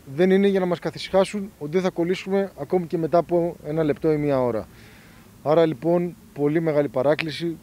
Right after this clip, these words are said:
πολύ μεγάλη προσοχή, κολλάει σε όλους, ανεξαρτήτως ηλικίας, περιοχής, φύλου, ανεξαρτήτως, ε, του ποιος είναι ο καθένας μας. Θέλει όλοι να το προσέξουμε, θέλει όλοι να προστατεύσουμε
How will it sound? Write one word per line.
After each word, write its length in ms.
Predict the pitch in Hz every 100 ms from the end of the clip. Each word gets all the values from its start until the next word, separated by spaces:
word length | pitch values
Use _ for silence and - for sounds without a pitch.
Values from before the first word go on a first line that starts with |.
| -
πολύ 220 | 143 156
μεγάλη 520 | 160 151 160 165 165 - - - - - -
προσοχή, 680 | - 143 147 131 175 175 160 - - - - - - -
κολλάει 600 | 160 147 165 165 165 165 - - - - -
σε 200 | - 156
όλους, 420 | 151 165 170 156 160
ανεξαρτήτως 600 | 147 147 151 151 160 135
ηλικίας, 760 | 170 135 117 160 175 170 165 - -
περιοχής, 720 | 156 139 127 156 165 147 - - - - -
φύλου, 460 | - 156 160 165 165 - - -
ανεξαρτήτως, 640 | 151 139 151 160 165 156 165
ε, 280 | 165 151 - - - - -
του 80 | 135
ποιος 280 | 170 156
είναι 280 | 156 165 165 151
ο 40 |
καθένας 420 | 135 123 131 123
μας. 240 | 117 107 - - -
Θέλει 460 | - 165 175 180 185 - - - - - - - - -
όλοι 200 | 160 165
να 80 | 151
το 80 |
προσέξουμε, 600 | 131 131 160 170 165 175 147
θέλει 200 | 175 160
όλοι 180 | 165 165
να 120 | 165
προστατεύσουμε 720 | 143 135 131 151 160 165 170